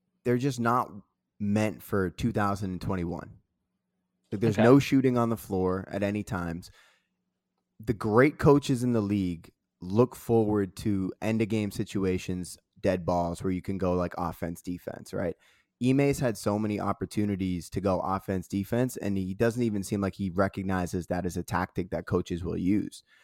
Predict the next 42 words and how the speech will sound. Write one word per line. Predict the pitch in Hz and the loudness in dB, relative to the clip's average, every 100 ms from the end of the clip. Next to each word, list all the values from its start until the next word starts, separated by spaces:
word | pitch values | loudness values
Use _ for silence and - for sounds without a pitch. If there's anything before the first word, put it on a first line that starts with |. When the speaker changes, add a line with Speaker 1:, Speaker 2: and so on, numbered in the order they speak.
| _ _ _ _ _ _ | _ _ _ _ _ _
Speaker 1:
The | 113 | -2
game, | 98 123 143 147 | 2 4 4 2
the, | 131 117 | 4 4
the, | 104 107 101 87 | 4 4 2 0
the | 101 | -2
play | - 139 | 4 6
that | 139 120 | 6 4
really | 98 104 110 104 | 4 0 2 0
stands | - 101 92 | -2 -2 0
out | 101 98 | 0 0
to | 98 | -2
me | 92 | -2
is | 87 | 0
that | 90 | -4
last | 71 101 104 - | 0 2 0 -2
play | 104 101 | 0 2
of | 95 | 2
the | |
game | 87 87 82 82 _ _ _ _ _ _ | 0 -2 -4 -6 _ _ _ _ _ _
where, | 87 98 92 90 87 - - | 0 2 4 2 0 -4 -6
you | |
know, | 92 | -4
we | 87 | 0
call | 113 110 | 6 6
timeout, | - 110 98 92 87 - _ _ - - | 6 4 4 2 0 -6 _ _ -20 -8
we | 101 | -4
need | 95 110 | 0 0
a | 113 | 0
three-point | 117 110 - 104 | 2 2 2 0
shot, | - 85 85 - _ _ _ _ _ - | -2 -4 -4 -10 _ _ _ _ _ -2
and | 104 | 2
he | |
goes | 98 110 101 | 6 4 4
with | - | -4
the | 98 | -2
same | 113 113 107 | 0 2 2
lineup | 104 101 95 87 - _ | 0 0 0 -4 -6 _
that | 95 | -4
he'd | 92 87 | -2 0
been | 92 | 2
going | 95 92 90 | 2 4 4
with, | 90 - - | 2 -2 -10